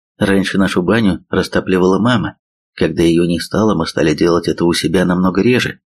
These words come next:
Ну, Ива, ты же знаешь, сколько раз я приходил к тебе. Отец чаще ходил к Эмаутсу,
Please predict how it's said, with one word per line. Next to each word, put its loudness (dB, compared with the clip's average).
Ну, 2
Ива, 0
ты 2
же 0
знаешь, 0
сколько -2
раз 0
я 0
приходил 2
к -12
тебе. -4
Отец 0
чаще -2
ходил 0
к -6
Эмаутсу, 0